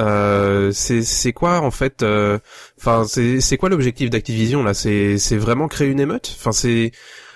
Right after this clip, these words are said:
c'est, faut arrêter, hein. À l'époque de la P S deux, ça s'était passé comme ça. Je veux dire, le buzz négatif, euh, ça existe aussi, hein. C'est, euh,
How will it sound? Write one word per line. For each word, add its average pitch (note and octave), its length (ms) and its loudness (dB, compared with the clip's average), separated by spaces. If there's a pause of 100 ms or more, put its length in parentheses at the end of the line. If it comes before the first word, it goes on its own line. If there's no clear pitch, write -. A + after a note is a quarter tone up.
(140)
c'est, A#2 260 -4
faut - 160 -2
arrêter, D#3+ 340 0
hein. G3+ 280 2
À A#2 120 2
l'époque B2 240 -2
de B2+ 80 -2
la A#2+ 100 2
P C3+ 120 0
S A#2+ 160 0
deux, F#3 160 0
ça D3 140 -4
s'était B2 180 -2
passé B2 260 0
comme A#2+ 140 -2
ça. G3 200 0
Je E3 80 -2
veux A#2+ 60 -2
dire, C3 140 0
le B2 100 2
buzz B2+ 200 0
négatif, B2 520 -2
euh, A#2+ 120 2
ça - 160 -2
existe C#3 320 -2
aussi, A2 320 -2
hein. G#2+ 440 0
C'est, G#2 380 0
euh, G2+ 180 2